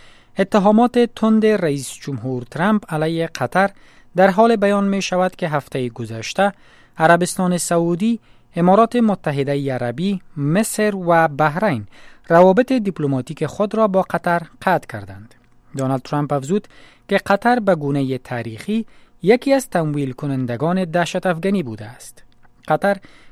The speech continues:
که میزبان دفتر گروه طالبان نیز است، اتهامات حمایت از دهشت افغانی را شدیداً رد کرده است. در همین حال، رجب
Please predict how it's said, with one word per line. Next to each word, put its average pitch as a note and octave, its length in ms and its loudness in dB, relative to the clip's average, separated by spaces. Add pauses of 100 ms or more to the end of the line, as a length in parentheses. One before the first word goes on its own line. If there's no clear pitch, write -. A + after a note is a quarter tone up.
که G3 100 4
میزبان G3 580 4
دفتر E3+ 500 -2
گروه C#3+ 380 -4
طالبان C3 520 -6
نیز G#3 260 0
است، G#3 280 -2 (440)
اتهامات G3+ 600 0
حمایت F3+ 560 -2
از B2 180 -4
دهشت B2 360 -6
افغانی B2+ 360 -6
را F3+ 200 -2 (320)
شدیداً D3+ 520 -4 (320)
رد E3+ 260 0
کرده G#2+ 260 -16
است. - 380 -18 (3000)
در D#3+ 140 0
همین E3 200 2
حال، E3+ 320 2
رجب D#3+ 340 0